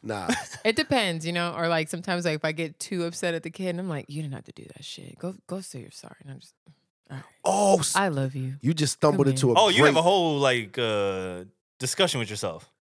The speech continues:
Speaker 2: I talk to myself all the time, out loud, in my head. I, I get,
Speaker 3: Oh.
Speaker 2: yeah, sometimes, like, if I'm talking to s-, if I don't know someone and I'm trying to have a conversation with them or they're having a conversation with me, sometimes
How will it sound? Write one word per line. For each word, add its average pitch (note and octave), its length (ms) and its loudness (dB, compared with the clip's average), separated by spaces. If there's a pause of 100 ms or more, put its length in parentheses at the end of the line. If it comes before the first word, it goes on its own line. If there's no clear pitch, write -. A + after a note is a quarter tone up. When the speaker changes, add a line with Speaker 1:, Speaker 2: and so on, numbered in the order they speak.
(260)
Speaker 2:
I G#3 60 -4
talk C4+ 180 -2
to - 40 -8
myself F#3+ 360 -4
all E3 80 0
the E3 60 -2
time, D#3+ 340 -4
out D#3+ 160 0
loud, D#3+ 480 -2
in D#3 100 -6
my D#3+ 140 -4
head. D#3+ 640 -4
I, C#3+ 260 -6
I D3 120 -6
get, D#3 220 -4
Speaker 3:
Oh. G#2+ 460 -4
Speaker 2:
yeah, D#3+ 340 0
sometimes, F3 400 -4
like, D3+ 160 -4
if C#3 140 -8
I'm C#3+ 160 0
talking D#3 380 -2
to E3 40 -2
s-, E3 140 -6
if F3+ 140 2
I G#3+ 80 4
don't D#3+ 320 0
know F3 240 4
someone B3+ 420 -2
and A#3 100 -4
I'm A3+ 80 -4
trying A3 200 -4
to G#3+ 40 -2
have G#3 100 -4
a G3+ 40 -14
conversation G3+ 460 -8
with G3+ 80 -10
them G3 140 -4
or D#3+ 60 -6
they're D#3+ 120 -4
having D#3+ 160 -6
a D#3 40 -14
conversation D#3+ 380 -8
with C#3+ 100 -12
me, F3 200 -6
sometimes F3+ 360 -4